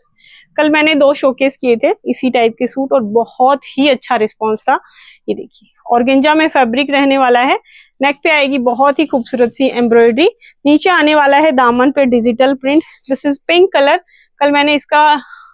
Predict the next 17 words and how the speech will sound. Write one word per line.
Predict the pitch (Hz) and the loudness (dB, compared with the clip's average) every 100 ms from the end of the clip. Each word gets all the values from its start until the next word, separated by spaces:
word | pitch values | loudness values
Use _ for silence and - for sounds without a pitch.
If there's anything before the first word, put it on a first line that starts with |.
| _ | _
grey | 208 254 294 | -4 0 0
और | - 254 247 240 - _ - _ - | 0 2 0 -2 -14 _ -20 _ -4
बेज | 277 302 311 | 0 0 0
कलर | 285 277 262 | 0 2 0
showcase | 269 240 262 247 | 0 -4 -2 -6
किया | - 233 214 | -4 -2 -2
था, | 277 | -2
वो | 269 | -2
शो-, | 247 240 226 | -2 0 -2
sold | - 247 247 | -2 0 2
out | 247 254 254 | 2 0 0
हो | 240 | -2
चुके | 233 - | -2 -4
हैं। | 233 269 | -2 0
ये | 262 269 | 0 2
रहेगा | 285 277 269 | 2 2 0
fabric | 262 233 254 | 0 0 -2